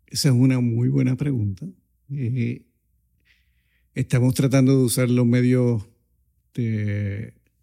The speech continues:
sociales, ¿verdad? De la promoción social que, que tenemos a la mano, eh, pero la competencia es grande. Eh,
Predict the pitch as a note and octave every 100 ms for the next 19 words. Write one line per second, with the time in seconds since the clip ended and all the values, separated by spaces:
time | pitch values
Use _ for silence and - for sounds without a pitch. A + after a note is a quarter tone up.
0 | _ - C3 - C#3 A2+ C3+ F3+ F3 -
1 | F#3+ G#3+ _ _ _ _ _ _ _ _
2 | A#2 G#2+ G#2+ G#2+ G#2+ - _ _ _ _
3 | - C3 A#2+ - B2+ - C#3 - C3 C3
4 | B2 G#2+ C3 A#2 A2+ A2 G#2+ G#2 G#2 G#2+
5 | G2+ A2 A2+ A#2 B2 A#2+ C3 C3 C3 A2+
6 | B2+ D3+ _ _ _ _ _ _ _ _
7 | B2 A2+ A2 G#2 - A#2 A2+ A2 G#2+ A#2
8 | G#2+ G#2+ A#2+ B2+ A3 F#3+ - _ _ _
9 | _ _ _ _ _ C3+ A#2 G#2+ G2+